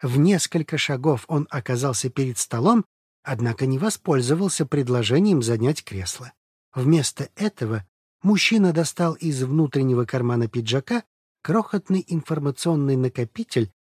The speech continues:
и положил перед своим боссом. «Поступил приказ передать вам ключ доступа к спецканалу», сухо добавил он.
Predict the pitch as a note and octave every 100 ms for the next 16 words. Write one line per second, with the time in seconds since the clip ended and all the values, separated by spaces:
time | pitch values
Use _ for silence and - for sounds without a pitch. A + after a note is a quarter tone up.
0 | _ - A3+ A3+ G#3+ C#3 E3+ F#3 C#3+ B2+
1 | C3 B2 C#3 A2+ G2+ F2 - C3+ _ _
2 | _ _ _ _ _ _ _ _ D3+ C3+
3 | C3 B2 C3 A#2+ B2+ - E3+ E3 - C#3+
4 | C3 C#3 C3 - C3 C3 A#2 - D3 C3+
5 | - A#2+ D3+ F3+ - A3+ - A3 - -
6 | - B2+ - - D3 B2+ G2+ G2 G#2+ A#2
7 | _ _ _ _ - - A#3 A#3+ F3 C3+
8 | C#3 C#3 E3 C3 A2+